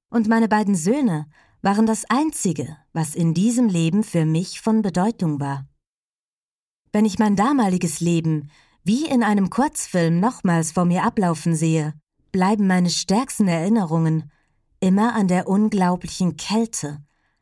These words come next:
und an meinen abendlichen Gesprächen mit meinem Sohn Simon hängen.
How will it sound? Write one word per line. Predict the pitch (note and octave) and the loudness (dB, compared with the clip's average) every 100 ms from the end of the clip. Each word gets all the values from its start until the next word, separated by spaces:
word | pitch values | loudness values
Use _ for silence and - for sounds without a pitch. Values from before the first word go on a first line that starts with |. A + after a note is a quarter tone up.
| _ _ _ | _ _ _
und | - A#3+ | -2 0
an | A#3 A#3 | 2 2
meinen | A3 G#3+ | 2 2
abendlichen | G#3+ A3 C4+ A3+ G3 E3 F3+ | 2 0 0 -2 -4 -2 -2
Gesprächen | E3 - D#3 E3+ E3 G3 G3+ F#3 | -2 -4 -2 0 0 -2 -2 -4
mit | - B3 | -4 -2
meinem | A#3 G#3+ G3+ | 0 2 2
Sohn | E3 F3 G3+ | 2 0 2
Simon | A3+ - G#3 D#3 D3+ | 0 -2 0 0 0
hängen. | D3+ D3+ D3 D3 | 0 0 -2 -4